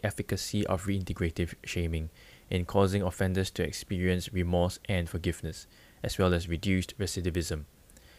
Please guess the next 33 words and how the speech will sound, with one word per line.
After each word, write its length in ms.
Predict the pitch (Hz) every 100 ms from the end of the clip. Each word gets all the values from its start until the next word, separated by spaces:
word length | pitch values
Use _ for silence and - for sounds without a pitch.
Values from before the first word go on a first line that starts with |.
| - -
It's 140 | -
also 200 | 101 95
been 160 | 98 87
shown 300 | - 113 92
that 140 | 85
stigmatizing 760 | - - 98 90 90 87 90 87 - - -
shaming 500 | - 87 85 85 -
is 120 | 95
indeed 420 | 92 87 107 101
a 160 | 98 95 -
strong 320 | - - 147
predictor 440 | - 98 101 - 104
of 220 | 98 87
recidivism. 640 | 87 - 90 82 82 73 - - - - -
It 100 | -
has 120 | 95 95
also 200 | 95 104
been 140 | 90
shown 280 | - 120 92
that 120 | -
a 60 | 92
communitarian 720 | - 98 98 - 101 98 101
community 560 | - 85 87 85 90
does 260 | 87 143 185
increase 360 | 120 - 104 -
the 80 |
participants' 640 | 101 92 98 104 98 101 95
view 220 | 101 127
of 100 | -
the 80 | 87
process 420 | 92 85 90 90
as 140 | 90
positive. 580 | - 90 - - 78